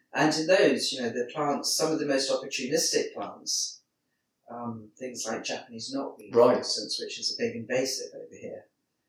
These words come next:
Speaker 1: are the ones that are being turned to, um, plants like Bidens, which isn't native over here, but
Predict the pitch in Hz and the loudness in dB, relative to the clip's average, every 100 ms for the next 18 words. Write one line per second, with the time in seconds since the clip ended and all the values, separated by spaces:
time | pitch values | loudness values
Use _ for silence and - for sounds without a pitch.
0 | _ _ _ - 117 120 123 135 123 117 | _ _ _ -12 -10 -8 -2 0 0 -2
1 | 117 - 113 - - - 123 113 - 151 | -2 -2 -2 -8 -10 -10 -6 -6 -4 0
2 | 139 139 - - - - 113 117 - 117 | 0 -2 -4 -6 -10 -14 -14 -10 -6 -6
3 | - 120 - - 120 - - 101 98 - | -4 -6 -6 -4 -2 -2 -6 -14 -12 -10
4 | - - _ _ _ _ _ - 104 - | -10 -12 _ _ _ _ _ -16 -12 -8
5 | - - - 117 - 113 110 104 - 107 | -6 -6 -8 -6 -6 -8 -8 -6 -8 -8
6 | 104 104 131 127 113 - - | -10 -8 -4 -2 -4 -8 -10